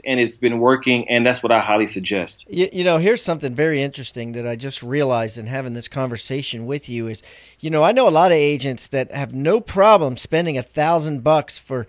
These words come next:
Speaker 2: search engine optimization,
Speaker 1: <laughs>
Speaker 2: quote unquote,
Speaker 1: Right.
Speaker 2: right, right? But when it comes to paying, uh, twenty dollars to boost, uh, a Facebook blog or Facebook content,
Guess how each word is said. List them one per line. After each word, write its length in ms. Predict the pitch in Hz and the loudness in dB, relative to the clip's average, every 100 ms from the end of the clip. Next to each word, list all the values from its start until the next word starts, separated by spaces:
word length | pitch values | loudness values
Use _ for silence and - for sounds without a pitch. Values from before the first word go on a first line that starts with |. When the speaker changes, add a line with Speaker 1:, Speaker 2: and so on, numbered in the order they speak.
| - _ | -12 _
Speaker 2:
search 420 | - - 208 - | -6 4 4 6
engine 320 | 196 160 156 | 2 2 0
optimization, 840 | 151 143 - 131 117 123 117 - - - | 2 2 0 -4 -2 -2 -2 -4 0 4
Speaker 1:
<laughs> 40 | |
Speaker 2:
quote 180 | 240 262 | 4 4
unquote, 200 | 165 143 | 2 2
Speaker 1:
Right. 260 | 262 294 247 | 2 4 4
Speaker 2:
right, 200 | 151 - | 2 0
right? 220 | 151 175 - - - _ | -2 -2 -6 -20 -20 _
But 280 | 127 208 202 | 6 8 10
when 120 | 185 | 6
it 60 | 180 | 2
comes 300 | 214 247 - | 0 0 0
to 140 | - | -6
paying, 500 | 170 180 196 180 147 | -4 2 2 2 -2
uh, 140 | 131 175 | -4 -6
twenty 340 | - 190 196 | -4 -4 -2
dollars 640 | 156 156 175 175 151 131 - - - _ - | 2 6 8 8 4 0 -6 -20 -20 _ -6
to 220 | 185 175 | -2 -2
boost, 840 | 117 113 131 233 208 139 - - _ _ _ - | -4 0 8 10 10 4 -2 -10 _ _ _ 0
uh, 280 | 156 151 147 | 4 6 6
a 100 | - | 2
Facebook 640 | 143 - 214 247 - 165 - | -4 2 2 2 -2 -4 -4
blog 480 | 113 127 120 127 - | -2 0 2 -2 -6
or 160 | - 139 | -8 -6
Facebook 520 | - 190 254 - 151 | -4 -2 -2 -4 -8
content, 500 | - 156 113 - 123 | -8 -8 -8 -8 -10